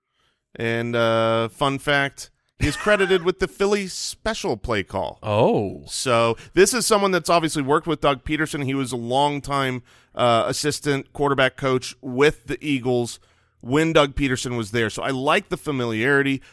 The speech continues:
Speaker 1: I like the fact that this is, you know, part of a coaching staff that won a Super Bowl, that developed Carson Wentz. Um, and, and now, you know, I,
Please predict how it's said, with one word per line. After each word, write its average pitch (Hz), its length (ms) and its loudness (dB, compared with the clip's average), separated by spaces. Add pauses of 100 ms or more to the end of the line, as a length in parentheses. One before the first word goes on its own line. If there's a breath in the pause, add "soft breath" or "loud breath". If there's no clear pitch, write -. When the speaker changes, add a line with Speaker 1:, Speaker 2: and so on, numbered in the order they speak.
Speaker 1:
I - 60 -4
like 139 200 0
the 156 80 -6
fact 135 240 0
that 123 120 -12
this 135 200 -4
is, 120 320 -2 (340)
you - 80 -6
know, 117 100 4
part 165 400 2
of 135 320 4
a 120 120 0
coaching 139 460 -4
staff 127 440 0
that 123 100 -2
won 135 220 4
a 160 40 0
Super 117 360 0
Bowl, 104 400 -2 (380)
that 120 320 0
developed 139 840 4 (280)
Carson 151 540 4
Wentz. 135 480 -2 (240)
Um, 117 760 2
and, 127 380 -6
and 135 180 -6
now, 143 280 0
you 156 200 -4
know, 135 180 2
I, 170 180 0